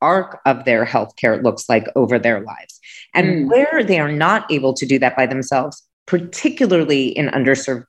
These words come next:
Speaker 1: communities of color and, and certainly gender non-binary and the trans community, we need to be helping them understand the entire arc of their health life. It, it is, you know, it is ridiculous to reduce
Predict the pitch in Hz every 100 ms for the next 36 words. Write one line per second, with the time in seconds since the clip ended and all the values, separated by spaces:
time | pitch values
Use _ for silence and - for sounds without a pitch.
0 | - 135 123 120 120 117 117 - 127 120
1 | 107 101 139 127 117 139 135 - 190 160
2 | 147 123 120 - - 139 139 123 120 120
3 | 117 117 113 120 110 110 - 131 120 -
4 | 117 110 101 85 110 - - - _ 175
5 | 208 208 202 196 - 175 143 156 151 -
6 | 156 151 139 131 113 113 113 - 135 120
7 | 117 - 135 107 107 - - - - -
8 | 147 143 135 - - 127 117 113 - 117
9 | 101 - 131 127 113 113 107 101 - _
10 | _ _ _ _ 160 269 123 - - _
11 | - - _ _ _ 196 202 208 214 220
12 | 196 185 202 196 151 147 190 180 175 175
13 | 175 175 165 135 202 214 254 254 262 -
14 | - 196 175 143 147 147 165 151 151